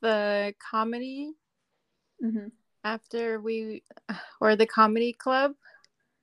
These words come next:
Speaker 1: we were hanging out at the, at the arcade.
Speaker 2: Oh, yeah.
Speaker 1: And then you and, um, Freddie had a, what is it? Air hockey?
Speaker 2: Championship tournament.
Speaker 1: Yes.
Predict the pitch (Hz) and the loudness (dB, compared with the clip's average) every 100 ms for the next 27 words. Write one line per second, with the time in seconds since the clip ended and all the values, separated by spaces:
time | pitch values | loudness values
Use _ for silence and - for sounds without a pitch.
0 | _ - 233 240 247 247 254 240 233 233 | _ -4 -2 2 2 2 -2 -2 -2 -2
1 | 226 214 214 220 - 214 208 - 208 202 | -2 -2 -2 -4 -4 -8 -8 -6 -6 -6
2 | 190 190 - - 208 - 208 202 208 - | -8 -12 -14 -10 -8 -4 -2 -2 -4 -4
3 | 196 220 285 _ _ _ _ _ _ _ | -4 -4 -6 _ _ _ _ _ _ _
4 | _ _ - 254 254 262 254 233 214 - | _ _ 0 0 2 -2 -6 -10 -12 -18
5 | _ _ - 220 220 214 214 208 208 220 | _ _ 0 2 4 2 2 -2 -2 0
6 | 214 220 214 208 208 196 196 190 190 - | 2 0 -4 -4 -4 -4 -6 -8 -12 -2
7 | 202 202 208 208 208 - 196 196 202 - | 4 4 4 0 -2 -2 0 0 -2 -2
8 | 190 185 185 180 190 202 _ _ _ _ | -2 -2 -2 -2 -4 -8 _ _ _ _
9 | - 214 214 262 - 214 208 - 220 226 | -2 0 0 -2 0 0 0 -2 -4 -4
10 | - 247 269 - _ _ _ _ _ _ | -4 -4 -6 -10 _ _ _ _ _ _
11 | _ _ - 247 220 226 226 233 - 220 | _ _ -8 -4 -4 -4 -6 -6 -6 -8
12 | - _ _ _ - - 233 233 233 202 | -8 _ _ _ -10 -4 2 6 6 4
13 | 226 | 0